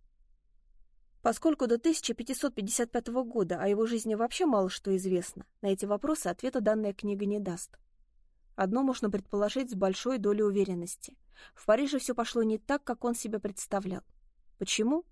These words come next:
Потому что после четырех лет работы на Багара он принял решение покинуть столицу и вообще Францию. Не стоит недооценивать важность этого шага. Ведь он, похоже, любил Париж всей душой.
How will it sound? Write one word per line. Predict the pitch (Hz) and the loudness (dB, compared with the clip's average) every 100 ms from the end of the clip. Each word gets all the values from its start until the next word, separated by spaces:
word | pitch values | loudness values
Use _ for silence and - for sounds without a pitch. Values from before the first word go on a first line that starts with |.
| _ _ - - - | _ _ -20 -20 -14
Потому | - 190 233 269 | -4 0 2 2
что | - | -2
после | 240 269 - 233 | -4 -4 -4 -6
четырех | 233 240 247 - | -4 -2 -2 0
лет | 254 240 | -2 -2
работы | 247 247 233 | 0 0 0
на | 202 190 | 0 2
Багара | 202 208 294 254 | 0 2 2 2
он | 185 185 | 2 0
принял | 202 202 190 | 0 2 2
решение | 196 - 262 254 | 0 -2 -2 0
покинуть | - 226 247 208 170 | 0 -2 0 -2 -2
столицу | - 190 196 294 - 262 | -4 -4 0 0 0 -2
и | 220 | 2
вообще | 185 185 - | 2 0 -4
Францию. | 196 208 208 190 - 254 - _ _ _ _ _ _ _ _ _ _ _ _ _ _ _ _ - | -6 -4 -4 -6 -12 -18 -20 _ _ _ _ _ _ _ _ _ _ _ _ _ _ _ _ -6
Не | 240 | -4
стоит | 262 370 359 | 2 2 4
недооценивать | 320 285 262 269 285 302 294 | 4 4 2 -2 -2 -2 0
важность | 208 226 233 | 0 0 -6
этого | 240 247 277 | -6 -4 -4
шага. | - 190 - - - - _ - - - - | -4 -6 -8 -20 -20 -20 _ -20 -20 -20 -10
Ведь | 185 214 | -4 -4
он, | 220 | -2
похоже, | 220 254 233 | -2 -2 0
любил | 226 214 247 | 0 0 -2
Париж | 240 220 233 | 0 0 -2
всей | - 233 202 | -4 -2 -2
душой. | 233 - 214 156 | -2 -2 -4 -4